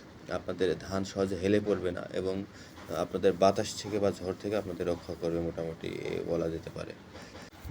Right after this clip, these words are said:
দর্শক বন্ধুরা, দুই নম্বর স্টেপ হলো এর জীবনকাল। ব্রি ধান ঊনপঞ্চাশ,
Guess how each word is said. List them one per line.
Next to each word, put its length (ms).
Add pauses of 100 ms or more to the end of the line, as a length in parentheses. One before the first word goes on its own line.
দর্শক 300
বন্ধুরা, 240
দুই 140
নম্বর 340
স্টেপ 280
হলো 300
এর 200
জীবনকাল। 540 (640)
ব্রি 180
ধান 180
ঊনপঞ্চাশ, 580